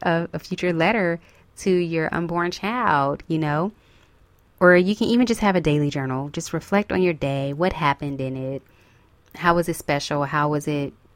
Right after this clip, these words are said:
boring? How could it have been more exciting? Like, whatever it is. So there's a, almost a journal for everything. But the point is to sit down, get real with yourself, write out your feelings, write out your thoughts, get it out on paper so you can get it out of your system and you can just focus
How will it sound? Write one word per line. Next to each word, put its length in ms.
boring? 540
How 240
could 180
it 60
have 160
been 160
more 140
exciting? 600
Like, 240
whatever 380
it 140
is. 240
So 160
there's 180
a, 220
almost 240
a 40
journal 340
for 180
everything. 640
But 120
the 40
point 360
is 300
to 120
sit 400
down, 540
get 240
real 200
with 140
yourself, 420
write 240
out 200
your 100
feelings, 460
write 160
out 180
your 80
thoughts, 480
get 160
it 100
out 160
on 140
paper 340
so 120
you 40
can 140
get 160
it 100
out 240
of 80
your 140
system 580
and 140
you 60
can 100
just 200
focus 520